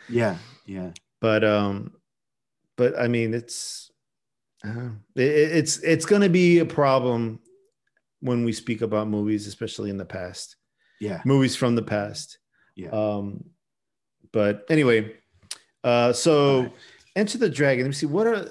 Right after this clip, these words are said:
Speaker 2: I can't remember. The other
Speaker 1: So
Speaker 2: ic-, iconic piece or scene that I remember from, or that I've always remembered from, from, uh, Fist of,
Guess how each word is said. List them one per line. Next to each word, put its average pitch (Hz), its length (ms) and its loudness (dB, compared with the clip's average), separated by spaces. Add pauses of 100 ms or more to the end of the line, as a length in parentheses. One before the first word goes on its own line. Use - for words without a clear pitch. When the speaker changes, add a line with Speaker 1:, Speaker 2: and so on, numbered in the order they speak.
(120)
Speaker 2:
I - 60 -20
can't 214 220 -4
remember. 185 560 -4
The 139 180 2
other 247 240 0
Speaker 1:
So 147 100 4
Speaker 2:
ic-, - 300 -6
iconic 151 720 -2 (800)
piece - 480 -4
or 120 100 0
scene 147 420 -2
that 123 100 2
I 127 60 2
remember 120 640 -2 (640)
from, 107 540 -6 (140)
or 123 140 4
that 120 120 2
I've 123 260 0
always 139 300 2
remembered 117 480 -8
from, 104 480 -10 (140)
from, 110 680 -8
uh, 98 340 -10
Fist - 320 -8
of, 113 120 -12